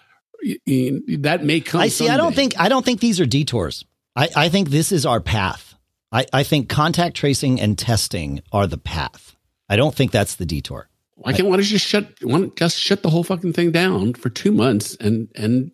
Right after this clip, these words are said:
Speaker 1: you know, as some doctors in the, at the C D C are saying, and see if we get what other countries have gotten. Why does this have to be our path?
Speaker 2: I, I'm not gonna get into the politics of it 'cause I, frankly, it just doesn't interest me. But looking at the science of it,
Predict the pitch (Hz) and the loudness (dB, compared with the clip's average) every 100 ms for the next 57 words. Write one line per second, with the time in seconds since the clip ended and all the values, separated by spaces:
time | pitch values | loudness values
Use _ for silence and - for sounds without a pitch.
0 | _ 113 104 113 110 - - _ _ _ | _ 0 2 0 -2 -16 -20 _ _ _
1 | 117 127 - _ - - 143 135 131 - | 0 0 -6 _ -8 0 2 2 2 2
2 | 127 127 - 131 - 120 127 127 127 127 | 2 0 -2 -4 2 0 2 0 0 -2
3 | - 139 127 - 127 139 131 120 - 240 | 0 2 2 2 2 2 0 -2 0 2
4 | 151 98 110 - - _ 131 120 202 202 | 2 0 -2 -8 -20 _ -2 -2 0 0
5 | 190 185 147 170 160 156 165 - 240 208 | 0 -2 0 -2 -2 -2 -2 -2 -2 -2
6 | 185 185 - - - _ _ _ _ - | -4 -6 -10 -14 -20 _ _ _ _ -2
7 | 131 185 165 175 170 165 170 139 175 180 | 2 2 2 0 0 0 -2 -2 -2 -6
8 | - _ _ _ _ _ _ 185 214 220 | -10 _ _ _ _ _ _ -6 0 2
9 | 302 294 247 214 196 151 117 139 147 156 | 2 2 2 2 4 2 4 2 2 0
10 | 147 156 165 120 113 117 98 _ _ 120 | 2 2 2 2 2 0 -2 _ _ -12
11 | - - 123 110 110 95 104 - 110 104 | -10 -2 0 2 0 0 -6 -2 0 0
12 | 110 104 120 - 127 135 131 131 - 127 | 0 0 0 0 2 2 2 -2 0 0
13 | 165 190 156 131 - 110 117 101 120 139 | 2 2 2 2 0 -2 0 0 2 2
14 | 160 160 196 | 0 0 -2